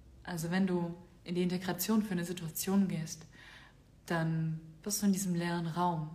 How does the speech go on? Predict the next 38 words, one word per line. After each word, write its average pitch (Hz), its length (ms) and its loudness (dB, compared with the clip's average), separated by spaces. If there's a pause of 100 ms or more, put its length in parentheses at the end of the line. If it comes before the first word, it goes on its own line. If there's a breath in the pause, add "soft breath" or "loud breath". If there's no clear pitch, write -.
um - 80 -12
das 160 180 -12
aufzugreifen, 160 880 -12 (120)
nachdem 160 320 -8
es 156 160 -6
gestochen 160 480 -6
ist. - 180 -6
Du 180 80 -4
bist 196 160 -4
in 208 100 6
einem 180 140 2
leeren 175 240 0
Raum 180 380 0 (320 loud breath)
und 180 200 -2
den 220 220 6
darfst 208 420 2
du 196 60 -6
genauso 175 540 0
halten. 175 520 -10 (560 loud breath)
Und 175 140 -2
durch 240 200 0
diesen 190 320 0
leeren 180 260 0
Raum 180 340 2
kannst - 360 -8
du 185 60 -8
neu 170 160 -6
gestalten, 175 640 -4
geht 160 160 -6
dein 160 160 -2
Energiefeld 160 880 -6 (100)
auf, - 240 -12 (540 loud breath)
gehst 180 420 0
du 214 140 4
für - 220 -4
neue 165 320 0
Ideen 185 800 -2
auf, 156 200 -6